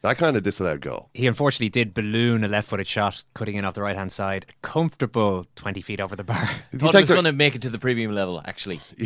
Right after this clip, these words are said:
Speaker 3: He
Speaker 1: yeah.
Speaker 3: missed, missed by about five yards.
Speaker 1: You take the rough with the smooth.
Speaker 3: Yeah.
Speaker 1: But, you know, if, if in a situation where your midfield,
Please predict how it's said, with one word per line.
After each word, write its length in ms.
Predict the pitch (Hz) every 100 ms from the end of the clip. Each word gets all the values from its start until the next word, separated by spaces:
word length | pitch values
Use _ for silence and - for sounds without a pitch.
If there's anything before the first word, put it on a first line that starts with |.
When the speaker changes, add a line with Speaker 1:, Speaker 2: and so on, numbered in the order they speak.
| 107
Speaker 3:
He 260 | 98 113 117
Speaker 1:
yeah. 40 |
Speaker 3:
missed, 400 | 135 151 147 131
missed 280 | 165 - -
by 180 | 139 127
about 320 | 110 127 120
five 300 | - 113 98
yards. 380 | 101 80 80 -
Speaker 1:
You 80 | 117
take 220 | 180 175
the 80 | 101
rough 180 | 90
with 80 | -
the 80 | -
smooth. 280 | - - - - _ -
Speaker 3:
Yeah. 140 | 160 -
Speaker 1:
But, 80 | 165
you 60 | 190
know, 160 | 151
if, 240 | 101 - - -
if 400 | 185 - - - _ _ -
in 120 | 131
a 40 | 117
situation 480 | 120 107 101 -
where 120 | 90 92
your 100 | 87
midfield, 680 | 92 - 98 95 87 73